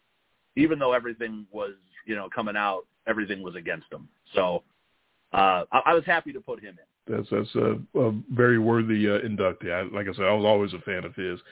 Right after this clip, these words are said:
Speaker 2: Every shot he got seemed to be just not, not quite a legitimate shot. It's like, "Well, yeah, we'll give him a try. We'll, we'll see what he's got."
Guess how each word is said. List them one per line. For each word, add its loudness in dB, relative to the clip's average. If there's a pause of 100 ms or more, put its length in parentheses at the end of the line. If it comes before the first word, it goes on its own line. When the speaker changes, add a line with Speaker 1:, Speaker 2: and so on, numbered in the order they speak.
(300)
Speaker 2:
Every 6
shot 4
he 2
got 0 (100)
seemed -4
to -6
be -6
just -10
not, -4 (320)
not 0
quite 0
a 4
legitimate -4
shot. -8
It's -10
like, -6
"Well, -2
yeah, 0
we'll 0
give -4
him -4
a -2
try. -2
We'll, -4
we'll -6
see -10
what -4
he's -8
got." 0